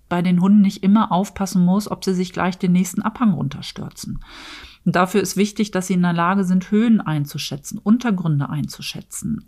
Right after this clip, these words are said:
Und, ähm, die laufen bei uns von klein auf an, bei uns auf dem Gelände frei. Da ist so ein kleiner Abhang, dann geht's in Moorteich.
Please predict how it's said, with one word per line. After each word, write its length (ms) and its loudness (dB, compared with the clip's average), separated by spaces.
Und, 640 -2
ähm, 480 0
die 240 0
laufen 440 2
bei 100 4
uns 300 2
von 280 -4
klein 320 0
auf 180 -2
an, 240 4
bei 80 0
uns 240 0
auf 180 -6
dem 80 4
Gelände 400 4
frei. 480 -2
Da 100 -2
ist 140 -8
so 80 -10
ein 80 -8
kleiner 360 -4
Abhang, 360 2
dann 160 -2
geht's 220 -4
in 120 -2
Moorteich. 800 0